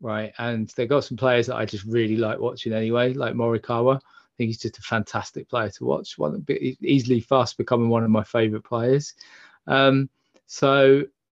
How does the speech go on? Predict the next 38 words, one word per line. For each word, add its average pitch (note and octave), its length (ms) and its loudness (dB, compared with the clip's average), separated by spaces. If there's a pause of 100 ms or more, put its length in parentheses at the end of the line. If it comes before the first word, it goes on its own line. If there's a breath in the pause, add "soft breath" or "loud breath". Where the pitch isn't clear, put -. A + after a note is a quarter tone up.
yeah, C3+ 200 2
disappointed C3+ 640 -2
that A#2+ 160 -4
we, A2+ 280 -6
we A#2+ 140 -4
just G#2 180 -8
didn't G#2 240 -4
turn G#2+ 240 -4
up. G2+ 260 -6
But, G#2+ 180 -6
like, A#2 160 -4
you A2 80 -2
just A2+ 200 -6
look C3+ 120 6
at - 60 -6
that A#2+ 180 4
American A#2+ 400 2
team A#2 220 0
and A2 80 0
you G#2 60 -2
think, G#2+ 240 -2 (840 soft breath)
"Wow, G#2 400 -8
they're, G#2+ 240 0 (120)
they're B2 140 2
young, A2 520 2
they're A#2 120 -2
gonna A#2+ 160 0
be A2+ 160 2
good B2+ 200 6
for A#2 160 -4
a A2 60 2
while." G2+ 560 -2 (440 soft breath)
And A#2 320 -4 (220)
they A#2+ 180 2
seemed D3 520 2
a C3+ 60 -10
bit - 220 0
more C#3 380 2